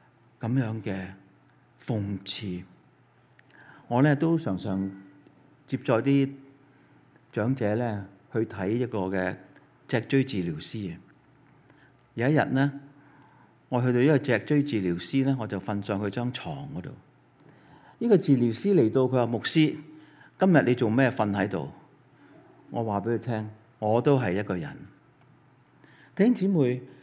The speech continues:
我哋今天以為我哋自己有健壯嘅身體，你覺得行得走得，你以為你自己仍然有嗰種嘅心思，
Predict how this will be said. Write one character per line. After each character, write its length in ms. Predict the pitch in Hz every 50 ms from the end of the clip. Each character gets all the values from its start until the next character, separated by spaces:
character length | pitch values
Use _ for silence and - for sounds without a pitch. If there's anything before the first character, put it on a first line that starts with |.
| - - _ _
我 120 | 202 202
哋 80 | 196 175
今 240 | 180 277 269 254
天 220 | 247 254 254 240 208
以 100 | 170 160
為 180 | 151 117 101
我 140 | 107 120 143
哋 80 | 143 131 -
自 120 | - 127
己 140 | 110 131 165
有 140 | 185 151 123 120 123
健 240 | - 113 101 104 98
壯 300 | - 120 110 107 104 95
嘅 120 | 110 107
身 300 | 104 - - 131 127 127
體， 340 | 123 - - 147 80 - - - - _ _ _ - - _ - - - - - - - - - _
你 120 | - 180
覺 140 | 185 196 196
得 120 | 190 233 214
行 360 | - - 139 104 98 104 110
得 100 | - 170
走 320 | 165 - - 113 104 127
得， 140 | 139 165 170 165
你 140 | 160 175 190
以 80 | 190
為 140 | 175 139 113
你 140 | 120 143 151
自 200 | 143 - 135 120
己 380 | - 131 120 127 151 180 - - - - - - -
仍 160 | - 147 143 143
然 360 | 143 135 143 143 143 143 139
有 300 | 135 135 127 135 156 165
嗰 200 | 160 156 165 190
種 300 | 180 180 147 156 175 185
嘅 160 | 175 160 143
心 360 | 139 143 - 180 175 175 170 156
思， 320 | - - - 175 170 165